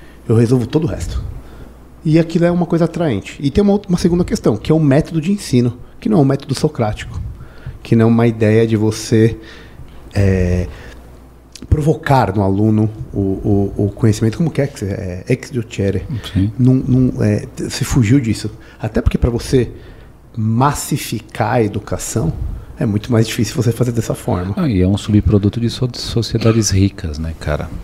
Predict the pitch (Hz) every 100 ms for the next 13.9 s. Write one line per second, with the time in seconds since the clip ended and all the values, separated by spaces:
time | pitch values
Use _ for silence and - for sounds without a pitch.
0 | - - - - 82 - 90 85 - 87
1 | 76 85 82 82 78 82 - - - 90
2 | - 85 - 92 87 - 92 90 - -
3 | - 98 - 82 80 - 90 - - 85
4 | 92 87 82 76 - 92 90 85 87 87
5 | - 90 85 87 80 - 85 85 80 85
6 | 82 80 - - - - 80 82 - 80
7 | - 80 87 98 101 90 80 - 95 120
8 | - - - - - 123 110 104 147 135
9 | 156 143 120 117 - 123 127 117 95 98
10 | 95 - - - - 98 98 90 85 -
11 | 87 85 87 127 127 117 107 110 - 113
12 | - 117 98 101 82 76 90 85 87 85
13 | 90 95 - 80 82 73 80 80 95